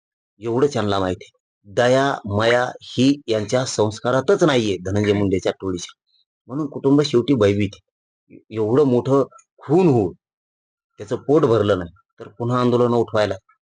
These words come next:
मग शेवटी कुटुंबावर भीतीचं सावट तयार होतं की हे गुंड आहेत, काय करतील की काय. म्हणून, अ, फडणवीस साहेबांकडे विनंती आहे की या, याला रोखा. शेवटी, अ, कुटुंबाच्या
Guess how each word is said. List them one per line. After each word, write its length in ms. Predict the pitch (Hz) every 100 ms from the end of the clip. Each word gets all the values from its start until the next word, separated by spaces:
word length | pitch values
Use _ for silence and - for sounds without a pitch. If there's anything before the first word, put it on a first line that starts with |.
| _ _ _ _ _
मग 100 | 123
शेवटी 300 | - 135 135
कुटुंबावर 720 | 147 - _ 117 143 139 151 156
भीतीचं 640 | 98 110 104 147 143 196 165 _
सावट 400 | - 110 107 110 -
तयार 200 | 92 85
होतं 440 | - _ - - - - - - - 202 - - _ _ _
की 340 | 131 120 - 107
हे 60 | 127
गुंड 280 | 120 139 143
आहेत, 120 | 123 -
काय 120 | 117
करतील 420 | 117 104 113 104
की 60 | 98
काय. 220 | 92 - - _ _ _ _ _
म्हणून, 520 | 135 175 - - -
अ, 120 | 113 107
फडणवीस 240 | 107 135 143
साहेबांकडे 480 | 123 127 135 139
विनंती 380 | 127 120 117 92
आहे 60 | 95
की 440 | - 143 - 123
या, 180 | 147 156 -
याला 200 | 123 156
रोखा. 440 | 143 110 107 139 98 - _ _ _ _ _ _ _ _ _
शेवटी, 480 | - 92 104 123 - _ _ _ _
अ, 160 | 98
कुटुंबाच्या 720 | 101 110 131 131 131 131 143